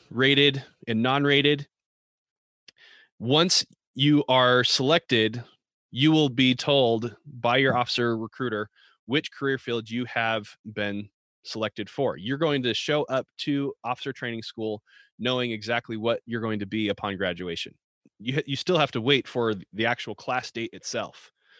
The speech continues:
which can get pushed or canceled. I mean, you've been selected, so you're gonna eventually go, but you don't know when. It, it may take a while. My co-host on our podcast, he went through officer training school, both as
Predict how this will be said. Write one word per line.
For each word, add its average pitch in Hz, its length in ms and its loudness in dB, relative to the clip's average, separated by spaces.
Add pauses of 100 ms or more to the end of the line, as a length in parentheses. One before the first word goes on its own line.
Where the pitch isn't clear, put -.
(100)
which 127 180 -4
can 127 140 -4
get 123 200 -6
pushed 180 300 -2
or 117 100 -10
canceled. 151 600 -4 (920)
I 120 60 -4
mean, 127 180 0
you've 143 180 -2
been 175 160 4
selected, 160 420 0
so 123 100 0
you're 127 100 -4
gonna 143 240 2
eventually 113 360 -2
go, 110 320 0
but 104 260 -4 (160)
you 117 80 -6
don't 117 180 -4
know 98 120 -8
when. 98 380 -6
It, 107 160 -8 (300)
it 107 120 -6
may 113 100 2
take - 240 -2
a 98 40 -6
while. 82 320 -10 (460)
My 135 180 2
co-host 147 520 0
on 117 100 -2
our 110 120 -2
podcast, 127 680 -4
he 143 180 -4
went 135 260 0
through 127 200 -4
officer 120 320 -4
training 113 300 -6
school, 110 440 -4 (300)
both 120 240 0
as 113 500 0